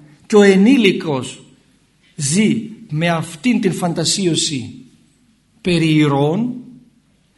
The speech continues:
και δημιουργούνται εξαρτήσεις; Να δούμε τι εννοούμε με αυτό το πράγμα. Καταρχήν, μερικοί σύζυγοι γίνονται σκλάβοι των συζύγων τους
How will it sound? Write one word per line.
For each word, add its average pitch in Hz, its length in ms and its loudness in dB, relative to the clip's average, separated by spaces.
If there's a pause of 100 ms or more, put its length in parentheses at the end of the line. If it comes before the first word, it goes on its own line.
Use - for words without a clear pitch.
(200)
και 190 120 -2
δημιουργούνται 175 380 0
εξαρτήσεις; 160 720 -6
Να 208 100 -8
δούμε 240 160 -2
τι 226 120 -6
εννοούμε 202 260 0
με 180 80 -4
αυτό - 160 -10
το 165 80 -8
πράγμα. 110 460 -8 (480)
Καταρχήν, 208 460 -2 (260)
μερικοί 214 340 -2
σύζυγοι 208 840 -2 (320)
γίνονται 220 380 0
σκλάβοι 214 560 2
των 226 120 4
συζύγων 185 580 0
τους 202 300 -6